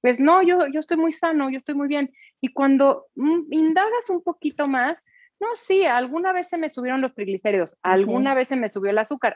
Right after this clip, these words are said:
Speaker 1: alguna vez tuve presión alta, no, pero no tengo hipertensión". ¿Te has me-, checado la presión? ¿Te has checado el hígado si tiene, no? Si tienes hígado graso,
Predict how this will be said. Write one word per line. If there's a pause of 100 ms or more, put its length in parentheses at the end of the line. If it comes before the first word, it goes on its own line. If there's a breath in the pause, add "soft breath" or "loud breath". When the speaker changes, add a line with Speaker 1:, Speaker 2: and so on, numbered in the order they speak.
Speaker 1:
alguna
vez
tuve
presión
alta,
no,
pero
no
tengo
hipertensión". (840)
¿Te
has
me-,
checado
la
presión?
¿Te
has
checado
el
hígado
si
tiene,
no?
Si
tienes
hígado
graso,